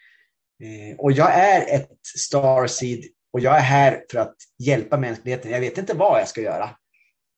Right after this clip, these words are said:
Så hon körde ju på det där racet, jag vet inte, ett år eller två till att hon var den här starseeden.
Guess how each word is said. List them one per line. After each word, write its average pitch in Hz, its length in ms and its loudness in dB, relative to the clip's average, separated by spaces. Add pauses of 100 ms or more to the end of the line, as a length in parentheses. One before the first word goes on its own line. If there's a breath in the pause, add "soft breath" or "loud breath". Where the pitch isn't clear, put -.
(140)
Så - 160 -6
hon 185 160 -2
körde 180 360 0
ju 208 60 0
på 202 120 -10
det 139 100 -4
där 131 220 -2
racet, 127 460 -8 (1160)
jag 127 80 0
vet 139 260 0
inte, 131 200 -2
ett 131 120 -4
år 135 240 2
eller 117 160 -2
två 123 220 -4
till 139 200 -4
att 120 140 -6
hon 127 260 -8
var 170 200 0
den 123 120 -8
här 113 180 -6
starseeden. 113 640 -6